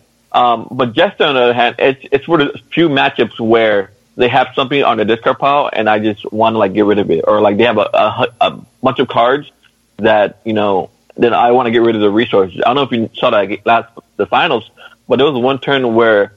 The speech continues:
I, Frank had played Colossal Idol. Next turn, I put Prismatic Stumpfeeder.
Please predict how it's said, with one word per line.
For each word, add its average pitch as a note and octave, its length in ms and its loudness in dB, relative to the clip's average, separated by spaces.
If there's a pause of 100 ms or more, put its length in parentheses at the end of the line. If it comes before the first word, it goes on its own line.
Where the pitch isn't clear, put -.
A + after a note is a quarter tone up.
(420)
I, B2+ 600 2
Frank D#3 240 -2
had C3+ 180 -2
played B2+ 160 0
Colossal B2+ 340 -2
Idol. B2+ 420 2
Next C#3 240 -4
turn, C3+ 120 -2
I B2 200 0
put B2 260 -6
Prismatic A#2+ 680 -2
Stumpfeeder. F#3 500 0